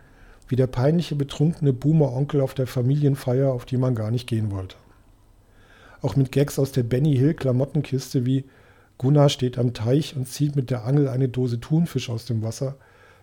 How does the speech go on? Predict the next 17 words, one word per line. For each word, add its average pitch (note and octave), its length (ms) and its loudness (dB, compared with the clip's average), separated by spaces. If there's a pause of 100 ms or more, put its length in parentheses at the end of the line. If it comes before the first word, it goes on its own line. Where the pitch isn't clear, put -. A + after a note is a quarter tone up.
könnte B2+ 240 2
er A#2 80 4
höchstens C#3+ 420 2
noch C#3 160 2
in D3 80 2
der B2+ 100 2
geheimen B2 380 2
Nazi-Basis B2+ 840 -2
auf C3 100 -8
der C3 120 -2
dunklen C#3+ 420 0
Seite B2+ 320 -2
des B2+ 160 -6
Mondes A#2+ 300 0
für C3 100 -4
Lacher A2 260 -4
sorgen. G2+ 460 -10